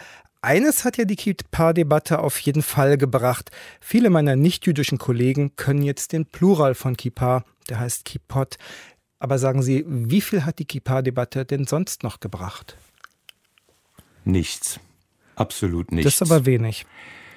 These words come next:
Speaker 2: Es war ein Medienthema für ein paar Tage. Es hat aber offensichtlich über den Kreis der Medien und der Politiker hinaus niemanden erreicht.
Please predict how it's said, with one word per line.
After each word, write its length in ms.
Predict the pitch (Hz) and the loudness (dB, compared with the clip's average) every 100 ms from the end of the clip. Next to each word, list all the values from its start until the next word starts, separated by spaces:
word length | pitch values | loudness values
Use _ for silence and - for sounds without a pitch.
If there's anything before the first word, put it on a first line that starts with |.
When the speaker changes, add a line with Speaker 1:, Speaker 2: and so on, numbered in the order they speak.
| - _ _ - | -20 _ _ 0
Speaker 2:
Es 260 | 113 - | 0 2
war 300 | 107 113 117 | 0 2 0
ein 160 | - 90 | 0 0
Medienthema 1080 | 92 107 107 139 139 - 139 143 156 151 - | 0 -2 -2 0 0 -2 -2 0 0 -2 -8
für 220 | - 95 | -10 -6
ein 120 | 90 | -6
paar 220 | 92 82 | -4 -6
Tage. 640 | - 87 90 90 135 131 - _ _ _ | -4 -4 -2 -2 -2 -2 -6 _ _ _
Es 220 | - - 107 | -8 -6 -6
hat 160 | - | -6
aber 320 | 101 92 98 | -4 -2 -2
offensichtlich 840 | 98 - 113 92 101 - 101 90 - | -4 -4 -4 -4 -6 -6 -8 -8 -8
über 340 | 101 107 104 92 | -6 -4 -2 -4
den 300 | 87 80 82 | -4 -6 -6
Kreis 480 | - 87 87 - | -6 -6 -6 -8
der 120 | - 78 | -8 -6
Medien 540 | 78 85 87 107 90 | -4 -4 -6 -6 -6
und 140 | 73 73 | -6 -10
der 60 | |
Politiker 720 | - 76 78 82 - 82 - | -10 -8 -6 -8 -10 -10 -8
hinaus 600 | 69 71 71 71 78 - | -8 -6 -6 -4 -6 -6
niemanden 580 | 80 76 78 69 - 80 | -6 -2 -2 -4 -6 -8
erreicht. 760 | 62 64 69 92 117 - - | -6 -4 -4 -4 -4 -8 -14